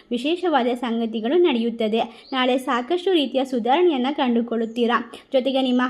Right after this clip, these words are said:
ಆತ್ಮವಿಶ್ವಾಸವು ಹೆಚ್ಚಾಗುವುದರೊಂದಿಗೆ ನೀವು ಪ್ರತಿಯೊಂದು ಪರಿಸ್ಥಿತಿಯನ್ನ ಬಹಳ ಧೈರ್ಯದಿಂದ ನಿಭಾಯಿಸಬಹುದು.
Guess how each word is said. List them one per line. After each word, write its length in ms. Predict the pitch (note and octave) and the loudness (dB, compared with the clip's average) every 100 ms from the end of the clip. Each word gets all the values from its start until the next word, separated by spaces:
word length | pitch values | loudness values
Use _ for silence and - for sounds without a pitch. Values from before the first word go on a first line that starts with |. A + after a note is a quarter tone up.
| G3+ | 0
ಆತ್ಮವಿಶ್ವಾಸವು 840 | A#3+ D#4+ F4 C#4 - A#3+ A#3+ A#3+ | -2 0 0 0 0 -2 0 0
ಹೆಚ್ಚಾಗುವುದರೊಂದಿಗೆ 960 | A#3+ A3+ A#3 C4+ C4 A#3 A3+ A#3+ D4+ D4 | 0 0 2 0 2 0 0 0 4 4
ನೀವು 300 | F4 - B3 | 2 -2 -4
ಪ್ರತಿಯೊಂದು 520 | B3 A3+ A#3 F4+ D#4+ | -2 -2 2 2 2
ಪರಿಸ್ಥಿತಿಯನ್ನ 600 | E4 B3+ A3+ B3 A#3+ B3 D4 | 2 -2 -2 -4 -4 -2 0
ಬಹಳ 320 | C#4 A3+ A3+ B3 | 0 0 -2 -2
ಧೈರ್ಯದಿಂದ 560 | A#3 A3+ A#3+ D4 C#4+ C4+ | 0 -2 -2 -2 -2 0
ನಿಭಾಯಿಸಬಹುದು. 920 | D4+ A3+ G#3+ A#3 B3 G#3+ A3+ A#3+ A3 | 0 0 -2 -2 -4 -2 -2 0 2